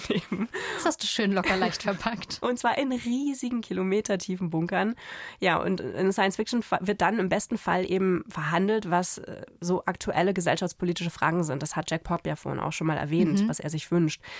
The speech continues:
Speaker 1: Und dann in der Serie geht's eben darum, was passiert, wenn sich so eine Gesellschaft komplett von der Außenwelt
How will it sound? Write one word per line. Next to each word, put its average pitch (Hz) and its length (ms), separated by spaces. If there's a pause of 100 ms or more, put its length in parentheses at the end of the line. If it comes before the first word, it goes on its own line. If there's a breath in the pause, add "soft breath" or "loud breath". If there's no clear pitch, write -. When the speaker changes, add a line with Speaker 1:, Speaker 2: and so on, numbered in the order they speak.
(340 loud breath)
Speaker 1:
Und 175 380 (220)
dann 170 320
in 190 140
der 175 160
Serie 196 220
geht's 185 200
eben 185 180
darum, 180 240
was 175 100
passiert, 196 380
wenn 156 160
sich 156 140
so 170 80
eine 185 120
Gesellschaft 180 540
komplett 202 540
von 262 200
der 220 160
Außenwelt 175 540